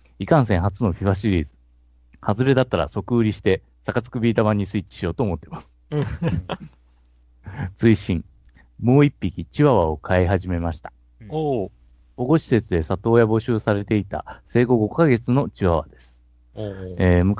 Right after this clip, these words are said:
Speaker 1: え入れた当初は目に炎症があったり、寄生虫に感染してたりで、健康状態が悪かったのですが、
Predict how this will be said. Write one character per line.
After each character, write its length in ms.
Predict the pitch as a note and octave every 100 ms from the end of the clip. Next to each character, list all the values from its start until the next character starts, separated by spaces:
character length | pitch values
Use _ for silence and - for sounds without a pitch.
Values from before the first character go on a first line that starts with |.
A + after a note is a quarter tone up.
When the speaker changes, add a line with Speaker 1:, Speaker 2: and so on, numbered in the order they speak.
| D#3+
Speaker 1:
え 20 |
入 60 | D3
れ 100 | A#2
た 160 | G#2
当 260 | F#2+ G#2 F#2+
初 160 | - E2+
は 220 | F#2+ A2
目 160 | G2+ C3
に 220 | G#2+ E2
炎 120 | G#2+
症 240 | A2+ A#2+ G2+
が 120 | G2+
あ 40 |
っ 80 | G2
た 100 | D2+
り、 120 | C#2 - _
寄 60 | -
生 140 | C#3+ C#3
虫 180 | C#3
に 100 | B2+
感 240 | A#2+ A#2+ A#2
染 180 | B2 G#2
し 40 |
て 100 | A2
た 120 | F2+
り 120 | D#2
で、 160 | D2+ D#2+ _ _
健 200 | A#2 B2+
康 140 | C#3 C3+
状 160 | B2+
態 200 | A#2 F2
が 100 | D#2
悪 180 | E2 G#2
か 80 | F2+
っ 20 |
た 120 | -
の 100 | D#2
で 100 | D2+
す 100 | C#2+
が、 80 | -